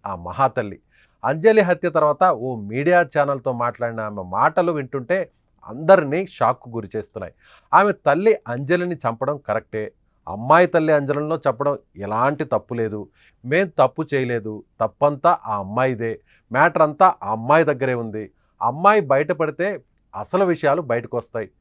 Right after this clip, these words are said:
టెన్షన్ ఏం లేదు, చేసేదేముంది, ఇవాళ కాకపోతే రేపు వెళ్ళి నా కొడుకుల్ని జైలు నుంచి బయటకు తీసుకొస్తా, అంజలి మా ఇంటికి రావడం, మాపై కేసు పెట్టడం తప్పు, ఆమెను చంపడం కరెక్టే, అమ్మాయి తల్లి ఇన్ని రోజులు సైలెంట్గా ఉండి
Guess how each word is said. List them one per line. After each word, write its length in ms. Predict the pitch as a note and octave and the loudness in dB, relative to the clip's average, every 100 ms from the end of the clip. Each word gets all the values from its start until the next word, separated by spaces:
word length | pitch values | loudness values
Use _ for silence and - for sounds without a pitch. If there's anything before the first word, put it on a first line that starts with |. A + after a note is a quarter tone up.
| _ - | _ -4
టెన్షన్ 320 | C#3 F3 F#3 | -2 0 0
ఏం 240 | F3+ G#3 | 2 2
లేదు, 200 | G3 F#3+ _ _ _ - | 2 0 _ _ _ -6
చేసేదేముంది, 680 | C3+ C#3+ F3 F3+ F#3 F#3+ A3 _ _ _ A#2 | -4 -2 0 0 -2 -4 -8 _ _ _ -2
ఇవాళ 240 | C3+ D3+ | 2 4
కాకపోతే 500 | D3 B2+ - B2 G3+ | 4 0 0 -8 -6
రేపు 460 | F3 F#3 F#3 F3+ D#3+ _ _ - | -2 -4 -4 -10 -12 _ _ -4
వెళ్ళి 260 | C#3+ F#3+ G#3 | -2 0 0
నా 120 | E3+ | 0
కొడుకుల్ని 480 | D3 D3+ F#3+ G3 G#3 | 0 -6 -6 -6 -6
జైలు 320 | B2+ D3 E3 | -2 -2 -2
నుంచి 200 | D#3 F#3 | -8 -4
బయటకు 280 | C#3+ D3 C#3+ | -2 -2 -6
తీసుకొస్తా, 580 | D3 - C#3 - C3+ - _ _ _ - | -14 -8 -8 -2 -4 -4 _ _ _ -2
అంజలి 520 | D3 D#3 F3+ F3 G3+ | -2 0 -2 -2 -6
మా 160 | C3+ B2 | -4 -4
ఇంటికి 300 | B2+ E3+ D#3 | -4 -8 0
రావడం, 380 | C3 B2+ F3+ G3+ _ - | 0 2 -2 -8 _ -4
మాపై 340 | A#2 B2 B2 | -2 -2 -4
కేసు 340 | G2+ A#2+ C3+ D3 | -8 -6 -6 -2
పెట్టడం 380 | C#3+ C3 D3+ G#3 _ - | -4 -4 -8 -10 _ 2
తప్పు, 380 | C#3 - C#3 C3 _ _ - | 2 2 -8 -8 _ _ 4
ఆమెను 340 | C#3 F#3+ G3+ | 6 6 2
చంపడం 480 | F#3 D#3+ C#3+ D#3+ G#3+ - _ _ D#3 | 2 2 2 0 -2 -6 _ _ 2
కరెక్టే, 460 | F3+ - E3 E3 _ _ _ A#2+ | 2 0 -4 -4 _ _ _ 0
అమ్మాయి 400 | C#3 F3+ G3+ F#3+ | 2 6 6 6
తల్లి 460 | E3+ D#3+ G3+ E3+ | 2 2 -2 -4
ఇన్ని 220 | B2 C#3+ D#3 | -6 -4 -2
రోజులు 260 | E3 F3+ | -2 -2
సైలెంట్గా 540 | D#3 C#3 D3 D3+ C#3 C3 | -2 -2 -2 -6 -4 -4
ఉండి 380 | A#2 F3 D#3+ | -6 -10 -12